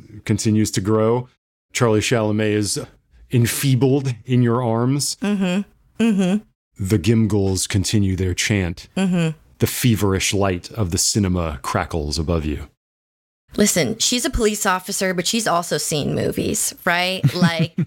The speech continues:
Speaker 2: so just like how Charlie Chalamet said one day he'd like to play a police officer in a movie, like, she's getting to be the police officer hero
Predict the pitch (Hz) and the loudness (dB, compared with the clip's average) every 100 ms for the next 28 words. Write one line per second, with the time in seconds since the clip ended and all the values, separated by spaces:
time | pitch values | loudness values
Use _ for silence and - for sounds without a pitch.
0 | - - 127 185 185 233 247 - 226 220 | -4 -4 -2 -4 -2 -2 -4 -4 -4 -2
1 | 202 - - 190 175 170 190 180 180 - | -2 -6 -4 0 0 -2 -4 -2 -2 -2
2 | 170 170 156 131 160 170 156 180 170 175 | -2 -2 -4 -4 -2 -2 -2 0 0 2
3 | 190 170 156 151 - 160 160 156 160 - | 2 0 0 -2 -4 -2 0 -2 -2 -4
4 | - - 170 165 160 160 160 - 160 156 | -4 0 2 2 0 -2 -6 -4 -2 -2
5 | 151 156 151 165 - 156 - 156 156 160 | 0 -2 -2 -4 -4 -2 -2 -2 0 2
6 | 165 160 180 123 - - - - 175 151 | 2 0 -2 -2 -4 -8 -14 -2 0 0
7 | - - - - 214 214 220 220 220 - | -8 -6 -2 0 0 0 0 0 -2 -4
8 | 185 170 165 160 156 156 _ _ _ _ | 0 0 0 -2 -4 -8 _ _ _ _
9 | _ _ - 190 175 170 160 156 160 190 | _ _ 0 0 2 0 2 0 -2 -4
10 | 170 170 170 156 156 143 - 143 175 139 | -2 0 0 0 -2 -2 -4 -4 -2 -2
11 | 117 - - _ _ _ - - - 147 | -2 -6 -18 _ _ _ -8 -2 2 2
12 | 131 69 - - | 2 0 -2 -6